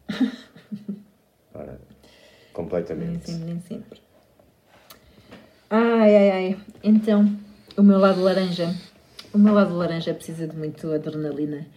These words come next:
Speaker 1: e de muita aventura e de, e de muitas, eh, muitas experiências novas.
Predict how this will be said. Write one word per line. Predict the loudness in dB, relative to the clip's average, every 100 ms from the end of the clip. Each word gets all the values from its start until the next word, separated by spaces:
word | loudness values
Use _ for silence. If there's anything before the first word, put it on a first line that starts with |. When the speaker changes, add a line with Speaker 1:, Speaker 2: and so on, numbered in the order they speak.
| -20 _ _ -10
Speaker 1:
e | -6 -6 -6 -8 -10
de | -8 -6 -6 -10 -10
muita | -8 -4
aventura | -6 -6 -10 -10 -8 -6 -4
e | -6 -8
de, | -10 -8 -6 -8 -10 -14 -16 -14
e | -14
de | -12 -10 -10
muitas, | -10 -14 -8 -8 -8 -12 -16 -18 -14
eh, | -12 -12 -12 -16 _ _ _ -20 -20 _ _ _ _ _ _ -2
muitas | -2 -2 -8 -12
experiências | -16 -14 -12 -12 -10 -12
novas. | -12 -16 -16 -18 -18 -20